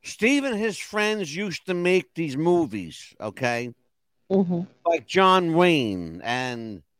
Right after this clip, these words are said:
Speaker 1: you know, uh, Wyatt Earp, and they would do Westerns. And they would bring the picnic tables out and do the, he's laughing 'cause he knows what I'm talking about.
Speaker 2: <laughs>
Speaker 1: My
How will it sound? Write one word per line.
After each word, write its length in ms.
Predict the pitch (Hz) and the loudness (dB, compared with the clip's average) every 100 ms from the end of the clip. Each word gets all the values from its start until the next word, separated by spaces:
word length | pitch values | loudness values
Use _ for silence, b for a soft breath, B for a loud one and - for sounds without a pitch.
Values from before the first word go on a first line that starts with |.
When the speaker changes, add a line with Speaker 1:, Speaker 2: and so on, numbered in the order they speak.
| _ _ _ _ - | _ _ _ _ -6
Speaker 1:
you 160 | 160 | -4
know, 340 | 160 143 131 135 | 0 0 0 0
uh, 300 | 120 123 117 | 0 0 -4
Wyatt 540 | 113 160 175 175 170 | -4 0 2 4 4
Earp, 300 | 160 160 139 | 6 6 6
and 140 | 123 139 | 0 0
they 100 | 190 | 0
would 200 | 190 147 | 0 0
do 120 | 170 | 0
Westerns. 1000 | 156 202 - - 123 87 80 - - _ _ _ _ _ _ _ _ _ _ | 0 -2 -4 -8 -8 -8 -12 -20 -20 _ _ _ _ _ _ _ _ _ _
And 240 | 147 175 190 | -6 -4 0
they 140 | 220 | 0
would 220 | 220 208 | 0 -4
bring 240 | 170 196 190 | -4 -4 -4
the 80 | 175 | -4
picnic 520 | 175 202 185 185 - | -2 -2 -4 -6 -2
tables 520 | 170 175 160 170 135 | 0 0 -2 -6 -2
out 440 | 151 147 143 147 - 117 | 0 2 0 0 -6 -16
and 280 | 107 101 - _ _ _ _ _ | -14 -14 -18 _ _ _ _ _
do 160 | 180 175 | -4 -4
the, 180 | 165 139 113 104 _ _ _ | -4 -14 -20 _ _ _ _
he's 240 | 160 220 175 | -6 -4 0
laughing 440 | 240 302 214 202 | 6 6 4 -2
'cause 180 | 170 156 | -4 -4
he 80 | 185 | 0
knows 260 | 233 247 | 2 2
what 120 | 196 | 2
I'm 100 | 180 | 0
talking 380 | 143 233 190 165 | 0 0 0 -4
about. 280 | 127 208 - 392 _ _ _ - 523 | 0 0 0 -12 _ _ _ 8 8
Speaker 2:
<laughs> 1120 | - 403 392 320 - - 277 _ _ _ - | 10 8 8 4 4 2 0 _ _ _ -4
Speaker 1:
My 200 | 190 | 2